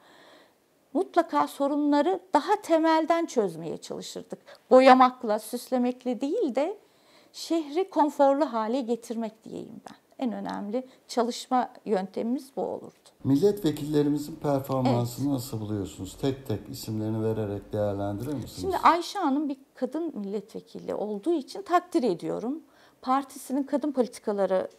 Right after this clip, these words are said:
Speaker 1: başkanı da seçildi. Bu anlamda iyi ama ben şehirde onun bizlere dokunduğunu hiç görmedim. Bir milletvekili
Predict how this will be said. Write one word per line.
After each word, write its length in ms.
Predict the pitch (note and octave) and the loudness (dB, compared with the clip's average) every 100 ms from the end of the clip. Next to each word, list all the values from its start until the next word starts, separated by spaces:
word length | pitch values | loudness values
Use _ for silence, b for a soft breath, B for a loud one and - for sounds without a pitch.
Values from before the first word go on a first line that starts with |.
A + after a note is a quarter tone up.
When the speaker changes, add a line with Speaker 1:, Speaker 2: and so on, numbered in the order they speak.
| - | -4
Speaker 1:
başkanı 500 | F#3+ - - G3 F3 | -4 -4 -8 -6 -4
da 80 | F#3+ | -8
seçildi. 640 | - F3 - D#3 E3+ C#4+ - b b b | -8 -12 -12 -14 -10 -12 -12 b b b
Bu 80 | F4+ | 4
anlamda 520 | F4+ C4+ B3 D#4+ G4+ | 6 6 2 2 4
iyi 180 | A4+ - | 4 6
ama 280 | - G4 E4 | 4 6 6
ben 160 | F#4 G#4 | 4 2
şehirde 600 | - D#4+ B3+ F3+ G#3+ C4 | -6 -2 -2 -2 -2 0
onun 380 | C#4 C#4 D#4+ G4+ b b b b b b - | 2 2 0 -4 b b b b b b -2
bizlere 520 | A#3 C4+ C4 G4 B4 | -2 0 2 4 6
dokunduğunu 560 | F#4 - C#4+ B3+ C#4 G#4 | 4 2 -2 0 0 -2
hiç 340 | - C#5+ - | -8 -8 -4
görmedim. 580 | F4+ C4+ F3+ E3 A3+ C4 | 0 0 0 -6 -6 2
Bir 140 | G#4 | 2
milletvekili 880 | F#4+ F4+ E4 D#4+ - - - - C#4+ | 4 2 2 0 -6 -10 -10 -6 -6